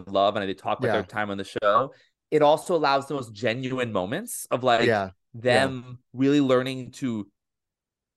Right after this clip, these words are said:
Speaker 1: r-, interact with each other, to not like each other, to, it, I just think it's great. I think that I've heard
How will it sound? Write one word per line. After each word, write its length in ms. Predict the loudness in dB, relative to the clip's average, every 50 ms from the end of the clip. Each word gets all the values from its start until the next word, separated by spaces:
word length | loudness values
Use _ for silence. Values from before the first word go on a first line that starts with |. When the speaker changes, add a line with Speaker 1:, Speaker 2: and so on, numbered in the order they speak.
| _ _ -14 -12
Speaker 1:
r-, 140 | -12 -12 -14 _ _ _ _ _ _
interact 420 | -6 -4 0 0 0 0 0 -2 -6
with 80 | -8 -10
each 200 | -10 -6 -2 -2
other, 260 | 0 2 2 2 2
to 120 | 0 -4 -8
not 340 | -8 -4 -4 -4 -4 -2
like 260 | -2 -2 -2 -2 -4 -10
each 180 | -12 -4 0
other, 320 | 0 2 2 2 0 -2 -4
to, 320 | -4 -4 -4 -4 -2 -2
it, 100 | -4 -4 -2
I 160 | -2 -2 -2
just 180 | -4 -6 -10 -12
think 160 | -12 -10 -10
it's 140 | -10 -10 -6
great. 180 | -2 0 0 0
I 80 | 0
think 200 | -2 -4 -8 -12 _ -12
that 100 | -12 -6
I've 240 | -2 -2 -2 -2 -2
heard 400 | 0 0 2 4 4 2 0 -2